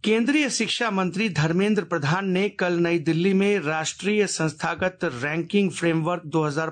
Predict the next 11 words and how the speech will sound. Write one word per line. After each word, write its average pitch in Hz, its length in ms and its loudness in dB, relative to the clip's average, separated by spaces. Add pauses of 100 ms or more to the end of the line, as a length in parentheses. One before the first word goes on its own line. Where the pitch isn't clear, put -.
पच्चीस 156 380 -2
की 190 160 -4
घोषणा 156 460 -2
की। 160 200 -2 (720)
जमशेदपुर 190 600 0
स्थित 202 280 -2
एक्सएलआरआई 170 680 -2
को 190 260 2
मैनेजमेंट 170 640 0
संस्थानों 160 560 -2
में 180 120 2